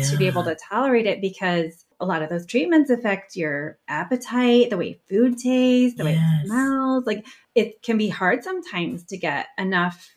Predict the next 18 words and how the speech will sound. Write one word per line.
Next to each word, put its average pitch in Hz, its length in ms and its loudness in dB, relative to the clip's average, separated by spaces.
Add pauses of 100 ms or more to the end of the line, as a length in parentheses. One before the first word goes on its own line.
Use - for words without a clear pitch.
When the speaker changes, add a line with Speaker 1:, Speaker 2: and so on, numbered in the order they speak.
Speaker 1:
um, 170 380 -6
nutrition 262 600 -4
to - 80 -20
be 220 80 -2
able 202 220 -2
to, 196 200 -2 (220)
to 220 80 -4
tolerate 196 320 -2
the 262 80 -2
exercise. 202 520 -4
So 190 100 -4
that's 226 260 0
something 214 460 -4
to, 185 280 -2 (280)
to 214 120 -6
look 208 220 -8
at - 240 -6
too. 190 580 2